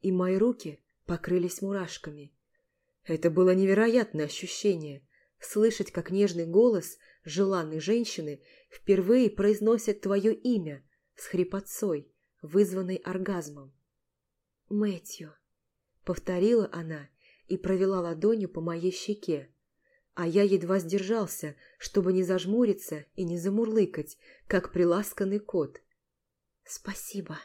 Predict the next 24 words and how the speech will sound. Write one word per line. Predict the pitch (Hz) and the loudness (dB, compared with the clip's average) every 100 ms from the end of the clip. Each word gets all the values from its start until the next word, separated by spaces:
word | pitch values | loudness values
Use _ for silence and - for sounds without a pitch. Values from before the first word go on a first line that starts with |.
| _ _ _ _ _ _ _ _ _ _ - | _ _ _ _ _ _ _ _ _ _ -4
Она | 175 175 | 0 0
прижалась | 185 180 208 233 185 | 2 2 2 2 -2
к | - | -4
моим | 180 190 202 202 | -2 2 2 2
губам | 220 208 160 139 | 2 2 -2 -4
своими, | - 185 202 247 170 139 _ _ _ _ - | -6 0 2 2 0 -6 _ _ _ _ -2
и | |
я | 170 226 | 4 4
готов | 202 175 - 190 170 | 4 -2 -2 -4 -2
был | 185 185 | -2 -2
взвыть. | 185 196 196 - - _ _ _ _ _ _ - | -4 0 0 0 -10 _ _ _ _ _ _ -16
Жадно | 151 165 220 185 170 - _ _ | -6 0 0 0 -6 -10 _ _
набросился | 214 202 233 226 - 160 - 156 | -2 4 6 4 2 -6 -6 -6
на | 165 | -6
ее | 160 160 | -4 -2
рот, | 170 233 - - - - | 0 -2 -4 -18 -20 -18
сминая | - 202 202 190 175 | 0 4 6 4 2
губы | 170 247 190 156 151 _ _ | 0 0 0 -2 -6 _ _
и | 214 | -8
сплетаясь | - 196 190 202 208 185 | -4 -4 -2 0 -2 -2
с | - | -2
ее | 175 175 | -2 0
языком. | 175 170 202 - 160 139 _ _ _ _ | 0 0 -2 -2 -4 -4 _ _ _ _
Зажмурился, | 180 180 180 185 240 226 170 - 147 | -2 0 0 2 2 2 0 -4 -10